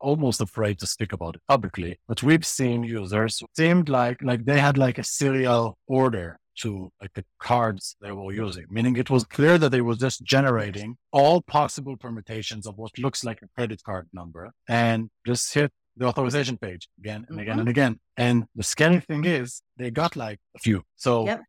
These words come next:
Speaker 1: you don't even need to steal credit cards today. You can just make up numbers and run them against authorization pages of sites that do post auth. And,
Speaker 2: Well,
Speaker 1: and even
Speaker 2: actually,
Speaker 1: more
Speaker 2: yeah,
Speaker 1: so
Speaker 2: I, I did a whole episode on that actually a few
Speaker 1: Yeah.
Speaker 2: months ago.
Speaker 1: So,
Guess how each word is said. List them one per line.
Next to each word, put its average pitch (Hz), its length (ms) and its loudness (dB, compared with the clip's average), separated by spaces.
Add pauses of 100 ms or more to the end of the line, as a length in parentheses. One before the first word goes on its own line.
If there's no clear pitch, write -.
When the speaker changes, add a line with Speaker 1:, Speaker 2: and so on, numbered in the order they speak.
(140)
Speaker 1:
you 135 100 0
don't 160 160 8
even 170 160 6
need 175 160 4
to 175 100 -6
steal 180 300 0
credit 185 300 2
cards 127 260 -6
today. 113 340 -10
You 120 80 -14
can 120 140 -12
just 127 180 -6
make 135 280 0
up 156 140 -2
numbers 123 480 -2 (140)
and 127 180 -2
run 127 240 0
them 123 120 -4
against 113 480 -10 (180)
authorization 123 640 0
pages 98 560 -6
of 101 160 -8
sites 110 340 0
that 101 200 -6
do 104 220 -2 (180)
post 87 460 -10
auth. 82 220 -8 (360)
And, 110 320 0 (300)
Speaker 2:
Well, 254 140 4
Speaker 1:
and 160 100 8
even 156 120 6
Speaker 2:
actually, 156 140 4
Speaker 1:
more 214 140 6
Speaker 2:
yeah, 214 120 2
Speaker 1:
so 156 280 2
Speaker 2:
I, 202 60 -2
I 220 40 -2
did 240 140 -2
a 240 60 0
whole 226 160 2
episode 180 500 -4
on 127 160 -8
that 123 240 -8
actually 160 440 -8
a 165 60 -8
few - 140 -2
Speaker 1:
Yeah. 170 100 6
Speaker 2:
months 240 180 -8
ago. 85 260 -16
Speaker 1:
So, 117 200 -10